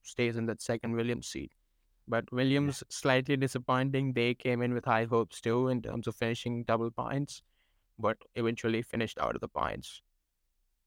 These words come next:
Speaker 2: Sounds good. Yeah, fantastic. Uh, yeah, that was the,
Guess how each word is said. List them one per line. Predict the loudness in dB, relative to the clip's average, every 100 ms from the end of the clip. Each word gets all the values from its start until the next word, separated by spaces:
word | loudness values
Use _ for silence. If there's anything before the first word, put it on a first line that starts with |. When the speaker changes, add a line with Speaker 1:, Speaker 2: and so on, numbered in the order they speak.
| _ _ _ _ _
Speaker 2:
Sounds | -20 _ -18
good. | -12 -8 -8 -10 -10
Yeah, | -10 -10 _ -8
fantastic. | -6 0 0 0 -8 -10 _ -4
Uh, | 0 2 2 0
yeah, | 0 0 0
that | 0
was | 0 0
the, | 2 4 4